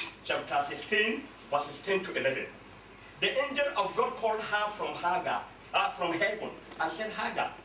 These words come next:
Hagar, you are with a child, and you will give birth to a son, and you shall call his name Ishmael, for God has heard your affliction,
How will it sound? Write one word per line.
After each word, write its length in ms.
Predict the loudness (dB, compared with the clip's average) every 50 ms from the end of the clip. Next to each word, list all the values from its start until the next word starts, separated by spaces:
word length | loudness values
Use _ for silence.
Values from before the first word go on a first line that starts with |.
| -20 -20 -20 -20 -20 -20 -20 -20 -20 -20 -20 -20 -16 -16 -8 -2
Hagar, 400 | 0 0 2 2 2 0 -2 -2 -2 -10 -14 -16 -16 -16 -18 -18 -18 -16 -16 -16 -16 -16 -18 -20 -20 -20 -20 -20 -20 -20 -18 -16 -16 -12 -6
you 220 | 0 2 2 2
are 260 | 4 4 2 2 4
with 220 | 4 2 0 2 2
a 140 | 0 2 2
child, 460 | 0 -2 -4 -4 -4 -4 -4 -6 -8 -10 -14 -18 -18 -20 -20 -20 -20 -20 -20 -20 -20 -20 -20 -20 -20 -20 -20 -20 -20 -18 -20 -20 -20 -20 -20 -20 -20 -20 -20 -20 -20 -20 -20 -20 -20 -20 -20 -20 -20 -20 -20 -20 -20 -20 -20 -20 -10 -2 0
and 180 | 2 2 2 4
you 120 | 2 4
will 160 | 4 2 2
give 180 | 0 -2 -2 2
birth 180 | 2 0 0 0
to 140 | -4 -2 0
a 120 | 0 0
son, 420 | 0 0 -2 0 0 -2 -4 -8 -10 -14 -16 -18 -18 -20 -20 -20 -18 -18 -18 -20 -20 -20 -20 -20 -20 -20 -20 -20 -10 -2 0
and 180 | 0 0 0 0
you 80 | -2
shall 200 | 0 0 0 0
call 180 | 0 0 0 0
his 320 | 0 0 -2 -2 -2 -2
name 240 | 0 2 2 2 2 2 0
Ishmael, 480 | 2 2 2 2 2 2 0 0 -2 -6 -12 -16 -20 -20 -20 -20 -20 -20 -20 -20 -20 -18 -10 -2
for 180 | 2 2 4
God 180 | 6 4 4 4
has 200 | 4 2 0 0
heard 280 | 0 0 0 0 2 4
your 180 | 2 2 2
affliction, 500 | 0 -4 -4 -6 -6 -4 -4 -4 -4 -6